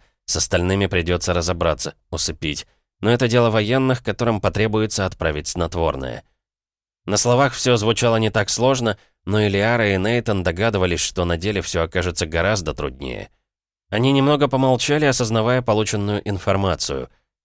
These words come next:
Лиара обдумывала, как стоит поступить. Неконтролируемая магия представляла опасности для неё и для окружающих, но идти на войну? Как же ей было страшно оставлять появившуюся магию на произвол судьбы,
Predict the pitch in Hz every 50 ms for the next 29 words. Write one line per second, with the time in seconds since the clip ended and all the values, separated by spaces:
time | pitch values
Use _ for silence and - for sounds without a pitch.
0 | _ _ _ - 82 90 98 98 98 98 95 95 92 90 90 107 107 101 92 92
1 | 92 90 90 87 98 87 - - - 95 90 90 - - - - - - 87 -
2 | 82 76 69 - - _ _ _ _ _ _ _ - 87 90 85 98 87 82 87
3 | 87 87 92 92 92 90 87 87 87 87 85 85 85 85 87 92 95 92 95 98
4 | 95 90 95 92 82 - - 90 80 82 87 85 85 82 80 78 - 85 85 85
5 | - - 98 87 - - 82 71 76 82 82 82 82 78 78 82 90 92 85 76
6 | 78 80 78 73 - - 80 76 69 76 82 90 95 95 - - 71 - - _
7 | _ _ _ _ _ - 78 80 73 76 - - 85 80 80 73 73 76 73 71
8 | 69 71 80 92 - _ _ _ _ _ _ _ _ _ _ _ _ _ - 113
9 | 107 107 104 110 104 98 107 104 101 90 101 98 92 87 - - - 104 104 110
10 | 107 - 107 101 95 80 95 - - 92 82 82 90 107 107 98 - - 85 80
11 | 78 78 85 80 - - 85 78 76 - 85 80 78 85 90 85 82 85 82 80
12 | 80 78 - 85 82 82 76 82 85 85 82 80 - 85 80 78 73 82 95 98
13 | -